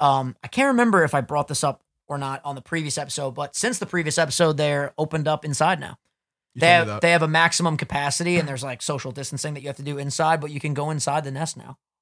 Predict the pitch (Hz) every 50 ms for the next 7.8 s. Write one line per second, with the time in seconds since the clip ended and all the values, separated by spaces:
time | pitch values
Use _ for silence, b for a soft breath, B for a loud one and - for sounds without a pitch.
0 | _ _ _ _ _ _ _ 180 165 - - 156 127 139 135 139 131 - 143 131
1 | 127 131 135 135 131 175 175 - _ _ _ _ _ _ _ _ - 151 156 160
2 | 147 131 143 147 139 127 143 147 151 170 180 - _ 151 147 180 190 147 - -
3 | - - _ - - _ _ - - _ - 240 - 156 170 220 277 285 453 -
4 | - 262 277 302 196 185 170 131 160 147 143 156 147 202 254 294 285 226 240 233
5 | 214 185 220 208 180 175 160 147 - 165 147 143 147 139 131 - - - - 110
6 | 110 107 104 98 98 - _ _ _ _ _ _ 156 160 147 - 170 170 175 170
7 | 165 160 160 165 165 151 127 - - 151 143 143 139 139 135